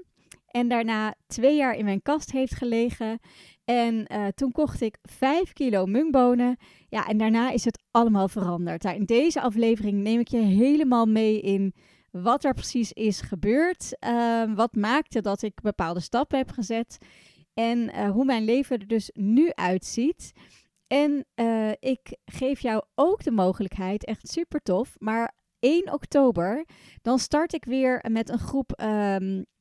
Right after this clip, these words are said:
voor de Easy, eh, Detox, de elfdaagse. En die is volledig gratis om, eh, te volgen. In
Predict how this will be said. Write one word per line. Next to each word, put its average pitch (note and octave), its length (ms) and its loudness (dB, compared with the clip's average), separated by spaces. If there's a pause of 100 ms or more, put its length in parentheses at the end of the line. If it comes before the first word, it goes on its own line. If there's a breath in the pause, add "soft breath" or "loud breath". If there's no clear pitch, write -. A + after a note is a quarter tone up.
(140)
voor A#3+ 200 0
de G3+ 260 0
Easy, B3 560 2
eh, G3 120 -4 (100)
Detox, D#4+ 540 0
de - 100 -4
elfdaagse. B3+ 840 0 (440 soft breath)
En A#3+ 180 4
die C#4 120 6
is C#4 160 2
volledig D4+ 600 6
gratis B3 600 -2
om, A#3+ 240 2
eh, G#3+ 40 4
te G#3+ 160 2
volgen. F4+ 640 4 (580 soft breath)
In A#3+ 440 0